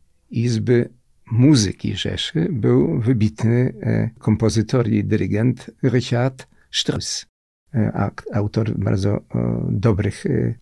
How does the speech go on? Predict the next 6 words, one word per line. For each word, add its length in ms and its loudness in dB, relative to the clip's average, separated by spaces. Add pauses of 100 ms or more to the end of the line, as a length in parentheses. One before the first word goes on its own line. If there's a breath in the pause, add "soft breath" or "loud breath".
różnego 340 0
rodzaju 400 2
utworów 540 -4
muzycznych, 600 -2
zwłaszcza, 600 -4 (100)
m, 120 -6